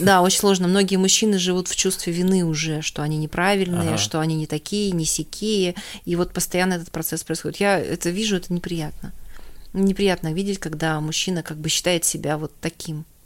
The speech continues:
Speaker 1: да, что он там какой-то неправильный, не туда, не так, да, вот такая самокритика.
Speaker 2: Мгм.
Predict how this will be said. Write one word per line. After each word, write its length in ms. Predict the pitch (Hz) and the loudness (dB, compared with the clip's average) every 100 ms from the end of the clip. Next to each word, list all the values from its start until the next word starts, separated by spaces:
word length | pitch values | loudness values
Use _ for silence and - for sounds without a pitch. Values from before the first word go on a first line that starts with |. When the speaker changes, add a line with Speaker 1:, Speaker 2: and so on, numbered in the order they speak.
| - | -10
Speaker 1:
да, 160 | 160 170 | -8 -6
что 220 | - 160 | -6 -4
он 200 | 165 170 - - - | -4 -4 -8 -20 -12
там 320 | 156 151 156 _ - | -10 -10 -12 _ -16
какой-то 480 | - 151 151 - - - - 175 | -12 -10 -10 -10 -14 -16 -6 -2
неправильный, 720 | 180 208 196 175 175 175 165 - - | 4 6 6 4 4 2 0 -2 2
не 100 | 185 | 4
туда, 460 | 208 180 170 170 165 - - | 4 6 6 4 0 -4 2
не 120 | 196 | 2
так, 440 | 196 165 170 - 170 | 4 2 2 -2 0
да, 320 | 170 214 180 | 2 2 2
вот 140 | 165 180 | 0 -2
такая 200 | 180 180 | 0 2
самокритика. 960 | 196 196 190 190 180 - 175 170 160 143 | 4 4 4 2 2 -2 -2 -4 -4 -4
Speaker 2:
Мгм. 280 | 101 98 | -4 -2